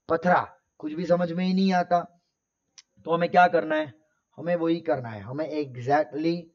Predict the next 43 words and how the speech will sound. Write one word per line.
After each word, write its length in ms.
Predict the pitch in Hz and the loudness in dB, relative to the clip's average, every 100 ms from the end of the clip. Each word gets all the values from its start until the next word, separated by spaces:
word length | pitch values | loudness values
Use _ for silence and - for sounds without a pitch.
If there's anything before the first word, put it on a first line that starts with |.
| _ | _
same 440 | - - 151 156 160 | -20 -8 -4 -4 -8
चीज 440 | 156 151 147 - _ _ - | -6 -4 -4 -6 _ _ -8
करनी 320 | 147 147 143 | -8 -6 -8
है, 140 | 117 | -10
ठीक 200 | 98 131 | -12 -2
है? 220 | 170 180 - - _ _ | -2 -2 -8 -20 _ _
We 180 | 160 185 | -4 2
know 280 | 196 196 127 - _ _ | 4 4 2 -8 _ _
that 140 | 160 120 117 | -2 -2 -6
Hant 280 | 147 175 175 | -6 -4 0
is 160 | 196 165 | 0 0
related 480 | 165 170 175 175 170 - | -2 0 2 0 -4 -4
to 120 | 185 | -6
जेईवीजे। 1080 | 147 160 165 165 170 180 143 160 147 139 - _ _ 160 | -4 -2 -2 -4 -8 -8 -8 -8 -4 -6 -6 _ _ 4
ये 120 | 196 | 4
एक 80 | 196 | 4
नया 320 | 160 170 208 | 0 2 2
type 380 | 208 180 185 - | 4 2 0 4
का 100 | 202 | 4
question 420 | 202 180 - 170 | 4 -2 -4 -6
है, 60 | 143 | -2
पहले 220 | 156 180 | 0 0
इस 140 | 185 | 0
type 240 | 175 165 - | 0 0 0
के 60 | |
question 360 | 190 165 160 180 | -6 -6 -6 -2
को 100 | 202 | -2
समझते 440 | 196 156 156 - | -2 -4 -6 -8
हैं। 160 | 127 107 - _ _ _ 170 | -12 -12 -16 _ _ _ 2
ये 100 | 202 | 4
question 360 | 202 196 208 | 4 2 0
क्या 160 | 202 214 | 4 4
बोलता 340 | 185 139 127 | 4 -2 -6
है? 320 | 120 165 208 - _ _ _ _ | -2 0 -2 -10 _ _ _ _
इन 240 | 190 214 | 0 2
दोनों 280 | 202 208 208 | 4 4 2
के 160 | 208 214 | 2 0
बीच 360 | 190 190 - | 2 -2 -4
में 140 | 196 190 | -4 -2
जो 180 | 180 196 | 0 0
relationship 800 | 175 170 170 170 165 160 160 | 0 -2 -4 -4 -8 -6 -8
है 120 | 139 131 | -8 -8
ना, 220 | 135 | -10